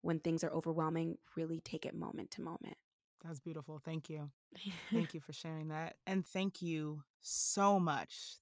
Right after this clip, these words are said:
Speaker 2: Thank you, thank you, thank you for sharing your story and just being open. And the last thing that I want to say to you before I let you go is that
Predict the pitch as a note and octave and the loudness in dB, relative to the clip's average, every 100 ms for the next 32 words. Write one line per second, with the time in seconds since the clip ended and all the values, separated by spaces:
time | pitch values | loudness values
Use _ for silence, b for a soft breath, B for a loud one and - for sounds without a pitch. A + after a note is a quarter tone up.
0 | - B3 A3+ F#3 E3 D3+ D#3+ D3+ C#3+ D3+ | 2 4 4 0 -2 -4 -4 -4 -4 -8
1 | C#3 D#3 - - F3+ F#3 F3+ D#3+ D3+ D3 | -8 -6 -4 0 2 4 2 0 -2 -4
2 | - D3+ C#3+ D3 D3 D#3 _ B B B | -4 -4 -2 -2 -6 -8 _ B B B
3 | B F3 E3 D#3 D#3 - - - F#3 - | B -4 -2 -2 -4 -8 -12 -6 -4 -2
4 | G3 E3+ D#3+ - D#3+ - D3+ D3+ F3+ G3 | -2 -2 -2 -2 -4 -4 -4 -2 -4 -6
5 | B B B E3+ D#3+ D#3 D#3 D#3+ F3 F#3+ | B B B -2 0 2 0 4 6 6
6 | G#3 - G3+ G3 G3 F3 D#3+ D#3 D3+ D3+ | 4 -4 -2 -2 -2 -4 -4 0 0 0
7 | D#3 D3+ D3 D3+ - D#3+ D#3+ D3 - E3+ | -2 -6 -8 -4 -2 0 -2 -4 -2 2
8 | F3 E3 D#3 - F3+ C#3+ - F#2 D#3 _ | 2 2 -2 -4 -4 -2 -4 -6 -10 _
9 | B B E3+ D#3+ C#3+ - C#3+ C3 | B B -2 0 0 -2 -2 -2